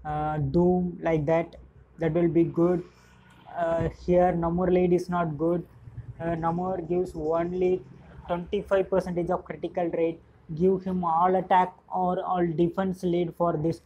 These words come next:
team. Uh, then it was a great team, both Squad one as well as Squad two. Jean lead with Thanos and also Colossus,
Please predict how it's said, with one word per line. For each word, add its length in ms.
team. 320
Uh, 260
then 500
it 140
was 280
a 120
great 500
team, 400
both 380
Squad 420
one 280
as 200
well 220
as 100
Squad 500
two. 300
Jean 320
lead 260
with 180
Thanos 680
and 240
also 260
Colossus, 500